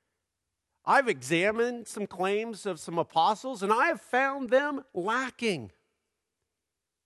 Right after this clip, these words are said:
I've discovered that they're liars. And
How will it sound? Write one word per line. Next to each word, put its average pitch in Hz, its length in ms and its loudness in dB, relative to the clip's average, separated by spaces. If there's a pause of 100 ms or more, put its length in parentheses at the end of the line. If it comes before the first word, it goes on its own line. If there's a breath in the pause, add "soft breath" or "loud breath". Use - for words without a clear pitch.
(420)
I've 254 200 2
discovered 247 500 2
that 240 160 0
they're 247 180 0
liars. 240 760 0 (340)
And 202 240 -2